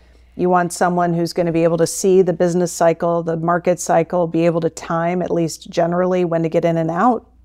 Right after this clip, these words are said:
That's worth a fee. If you find someone who can bring you some combination of those things, the diversification, the market timing, the alpha or excess return,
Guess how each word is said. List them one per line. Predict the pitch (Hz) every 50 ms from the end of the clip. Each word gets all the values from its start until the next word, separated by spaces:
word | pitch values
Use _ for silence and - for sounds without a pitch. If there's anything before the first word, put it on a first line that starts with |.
| _ -
That's | - 170 160 - -
worth | - 180 175 175 -
a | 170
fee. | - - 190 185 185 196 202 196 _ _ _ _ _ _ _ _ _ _ _ _ _ -
If | - 196 - 214
you | 233 240
find | - 240 262 302 285 -
someone | - 202 190 185 185
who | 185 175
can | - 190 170
bring | 165 180 180 180
you | 185 180
some | - 180 170 165
combination | - - 180 175 180 175 170 165 170 165 - - 175
of | 165 151
those | 170 165 165 165 160 -
things, | - - 170 170 170 180 196 202 202 202 -
the | - 170
diversification, | 151 165 156 170 175 175 165 - - 175 165 - - 185 185 185 - - 196 185 180 175 175 175 175 - _ _ _ - - - _ -
the | 170
market | 170 175 175 170 - 175 156
timing, | - - - 180 180 180 185 180 175 175 175 175 175 175 170 - -
the | - 170 170 170 160 - -
alpha | 175 170 180 165 - - 185 180
or | 180 - 165 170
excess | 175 175 - - - 180 175 - -
return, | 185 165 - - - 180 190 202 220 220 247